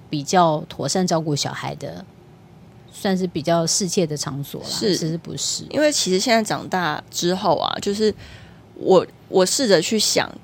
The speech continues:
Speaker 2: 就虽然比较有钱你可以抚养小孩，但不代表比较有钱的小孩就会长得比较健全欸。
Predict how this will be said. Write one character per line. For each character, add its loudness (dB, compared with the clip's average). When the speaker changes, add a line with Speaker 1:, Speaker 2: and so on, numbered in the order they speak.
Speaker 2:
就 -4
虽 6
然 6
比 0
较 8
有 4
钱 -2
你 -6
可 -2
以 2
抚 -4
养 0
小 -2
孩， 2
但 0
不 -10
代 8
表 6
比 -6
较 6
有 4
钱 -2
的 -2
小 -2
孩 -2
就 0
会 0
长 -2
得 -10
比 -6
较 -4
健 2
全 -6
欸。 -6